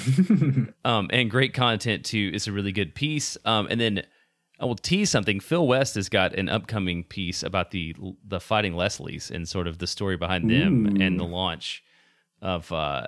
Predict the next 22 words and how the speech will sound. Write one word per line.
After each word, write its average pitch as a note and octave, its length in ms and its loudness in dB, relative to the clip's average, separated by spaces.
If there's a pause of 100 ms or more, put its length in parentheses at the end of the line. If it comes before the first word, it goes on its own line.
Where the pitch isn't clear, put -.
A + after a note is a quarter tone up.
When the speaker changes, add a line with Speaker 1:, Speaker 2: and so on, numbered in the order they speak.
(120)
Speaker 2:
of G2 160 -6
their A#2 160 2
website G#2+ 400 2
and F2 120 -2
stuff F#2+ 220 0
there, F#2+ 240 2
which F2 160 -4
is F#2+ 240 -4 (160)
not G#2+ 300 0
quite G#2 400 0 (260)
ready. C#3 320 0
So F#2+ 460 0
maybe F#2+ 320 0
I'm F2+ 180 -4 (240)
stepping F#2+ 280 -2
on F2+ 100 -4
somebody's F#2 280 -6
toes F2 200 -4
to - 60 -8
say F#2 160 -2
that, A#2 200 0
but F#2 160 -2